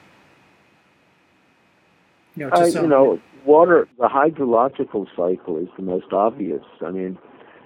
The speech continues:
Speaker 2: if you think about it, it only requires a few percent change in cloud cover or cloud height or any of these properties to completely counter the effect of doubling C O two.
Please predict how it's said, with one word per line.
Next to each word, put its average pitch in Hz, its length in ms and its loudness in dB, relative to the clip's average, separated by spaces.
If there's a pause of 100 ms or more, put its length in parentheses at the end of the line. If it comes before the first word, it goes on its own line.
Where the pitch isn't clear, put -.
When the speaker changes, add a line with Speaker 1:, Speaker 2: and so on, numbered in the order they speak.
Speaker 2:
if 107 120 -6
you 110 100 2
think 156 300 2
about 101 360 0
it, 90 160 -2
it 101 180 -4
only 123 300 0
requires 107 800 0 (240)
a 98 180 -4 (220)
few 175 200 -2
percent 117 600 -4 (160)
change 110 480 -4
in 90 140 -12
cloud 110 540 2
cover 101 560 -6
or - 180 -14 (120)
cloud 98 360 0
height - 600 -8
or - 240 -10
any 330 200 0
of 175 80 2
these 123 200 -4
properties 117 540 0 (920)
to 131 80 0
completely 135 800 -2 (120)
counter 120 640 -4 (580)
the 113 120 0
effect 107 380 -2
of - 160 -4
doubling 98 460 -2 (120)
C 95 180 -4
O 87 140 -2 (140)
two. - 260 -12